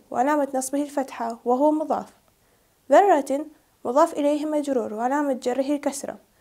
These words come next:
خيراً تمييز منصوب وعلامة نصبه الفتحة. يره، يرى فعل مضارع مجزوم، وهو جواب الشرط، وعلامة جزمه حذف حرف العلة، والفاعل ضمير مستتر تقديره هو،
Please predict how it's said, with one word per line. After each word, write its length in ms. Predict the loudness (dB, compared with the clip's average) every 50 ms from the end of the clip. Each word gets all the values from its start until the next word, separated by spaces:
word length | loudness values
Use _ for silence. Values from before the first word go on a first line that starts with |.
| _ _ _ _ _ _ _
خيراً 480 | 0 4 6 8 8 8 6 4 2 0 -6 -14 _ _ _ _ _ 0
تمييز 420 | 2 2 2 2 0 0 0 2
منصوب 500 | 0 0 0 -2 -2 -2 -4 -4 -4 -4
وعلامة 400 | -4 -2 0 0 0 0 -2 -2 -4
نصبه 300 | -6 -6 -4 -4 -2 -2
الفتحة. 480 | -2 -2 -2 -4 -4 -6 -10 -14 -14 -16 _ _ _ _ _ _ _ _ _ _ _ _ _ _ 4
يره، 300 | 6 8 8 8 6 2 -2 -10 _ _ _ _ _ _ _ _ _ _ _ -2 4
يرى 400 | 6 8 8 8 6 4 2 -2 -10 _ _ _ -2
فعل 260 | 0 2 2 2 2
مضارع 360 | 2 2 4 4 4 4 2
مجزوم، 560 | 0 0 0 0 0 0 0 0 0 -2 -8 -14 _ _ _ _ 2
وهو 300 | 2 2 4 6 4 4
جواب 360 | 4 4 2 0 2 0 0
الشرط، 460 | -2 -4 -4 -4 -4 -6 -6 -14 -20 _ _ _ _ _ 2
وعلامة 420 | 2 2 4 4 4 4 2 2
جزمه 500 | 0 0 -2 -2 -2 -4 -4 -4 -4 -6
حذف 360 | -6 -4 -6 -2 -2 -2 -4
حرف 280 | -4 -8 -8 -6 -6 -6
العلة، 440 | -4 -2 -2 -2 -2 -2 -4 -8 -12 -18 _ _ _ _ _ _ -4
والفاعل 440 | -4 -2 2 4 4 4 4 4 2
ضمير 280 | 2 0 2 0 0
مستتر 420 | 0 -2 -4 -2 -4 -2 -2 -2 -4
تقديره 460 | -4 -6 -8 -6 -4 -2 -2 0 0
هو، 440 | -2 -4 -6 -2 -2 -2 -2 -2